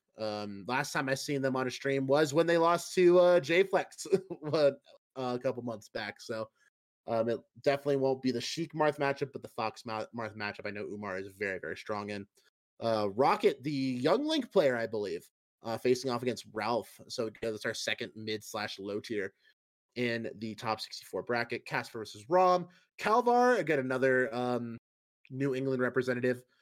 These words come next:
and might have to face off if they both go on a run. If you see Bonfire and Kalvar get two wins in the top sixty-four, they'll have to face off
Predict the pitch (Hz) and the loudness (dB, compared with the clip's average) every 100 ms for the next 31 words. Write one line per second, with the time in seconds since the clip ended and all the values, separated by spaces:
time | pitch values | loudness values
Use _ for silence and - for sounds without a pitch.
0 | _ _ _ 131 120 117 110 127 131 160 | _ _ _ 0 0 0 -4 -2 0 0
1 | 139 156 156 143 147 143 156 165 165 127 | 0 -2 -2 -2 0 0 2 0 0 -2
2 | - 135 139 151 156 165 156 147 160 147 | 0 0 4 4 4 4 6 4 2 0
3 | 143 127 151 123 147 156 170 156 147 139 | -4 -4 -4 2 2 2 2 4 2 2
4 | 156 170 143 131 - 151 143 147 135 127 | 2 4 2 2 -2 -2 2 0 -2 -6
5 | 127 139 135 127 127 123 151 143 131 127 | -2 -2 0 -4 -4 0 4 4 2 -2
6 | - 127 131 135 139 | -2 0 2 2 0